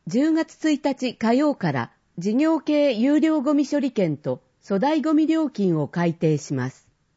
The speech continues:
事業系有料ゴミ処理券は、真剣に切り替え。廃棄物処理手数料の改定に伴い、十月一日火曜から、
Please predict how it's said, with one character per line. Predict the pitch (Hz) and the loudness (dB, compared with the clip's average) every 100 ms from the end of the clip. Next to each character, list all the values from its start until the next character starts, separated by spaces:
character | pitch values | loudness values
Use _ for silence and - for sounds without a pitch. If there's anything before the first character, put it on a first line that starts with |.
| _ _ _ _ _ _ _ _ _ _ _ _ | _ _ _ _ _ _ _ _ _ _ _ _
事 | 165 208 | -2 2
業 | 269 320 | 2 0
系 | 311 311 302 | -2 0 2
有 | 269 294 302 | 2 2 2
料 | 302 294 | 2 2
ゴ | 277 | 2
ミ | 269 | 0
処 | 247 277 | 0 0
理 | 254 | 0
券 | 202 165 143 | 0 0 0
は、 | 131 110 _ _ | -4 -6 _ _
真 | - 247 294 | -6 0 0
剣 | 277 277 262 247 | 0 0 2 2
に | 240 | 0
切 | - 202 | -2 -2
り | 190 | 0
替 | 175 151 | 2 0
え。 | 139 123 _ _ _ _ _ _ _ _ _ _ _ _ | 0 -4 _ _ _ _ _ _ _ _ _ _ _ _
廃 | - 254 294 | -4 -2 0
棄 | 320 | -2
物 | 285 311 - | -2 -4 -4
処 | 311 | -2
理 | 302 | -2
手 | 311 294 | -2 -4
数 | 311 311 | -2 0
料 | 262 220 175 | 2 0 2
の | 160 | -2
改 | - 202 196 | 0 -2 0
定 | 220 202 | 0 2
に | 190 180 | 2 0
伴 | 185 170 165 156 | 0 0 0 -2
い、 | 117 110 _ _ _ | -4 -8 _ _ _
十 | 170 302 | -2 0
月 | 302 302 - - | 0 -2 -6 -2
一 | 294 247 | -2 -2
日 | 262 - 247 | -4 -4 -4
火 | 233 240 | -2 0
曜 | 285 269 | 2 2
か | 180 | 0
ら、 | 135 120 | -2 -4